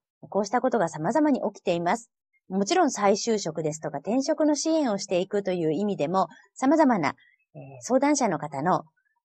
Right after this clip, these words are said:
需要、ニーズに対応する専門家として働くという方向性があります。それから、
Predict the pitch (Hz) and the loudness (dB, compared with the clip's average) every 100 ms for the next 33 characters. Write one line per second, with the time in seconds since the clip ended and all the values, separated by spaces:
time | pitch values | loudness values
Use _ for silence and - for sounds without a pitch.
0 | _ 156 190 233 233 202 - 226 285 208 | _ -2 4 8 8 8 4 6 6 6
1 | 202 202 196 185 233 254 269 254 254 240 | 4 2 0 0 2 4 4 2 0 0
2 | 220 247 269 254 262 247 - - 202 202 | 0 2 2 0 -2 -4 -4 -4 -2 0
3 | 226 247 - 175 143 135 175 160 160 156 | 0 -2 -4 -4 -2 -2 -2 -2 -6 -6
4 | 147 156 254 - 147 127 131 220 - _ | -6 -2 -2 -2 -4 -2 -2 -2 -6 _
5 | _ _ _ _ _ _ _ _ _ _ | _ _ _ _ _ _ _ _ _ _
6 | _ _ _ _ - 269 285 277 269 269 | _ _ _ _ -2 4 4 6 6 6
7 | 214 | 4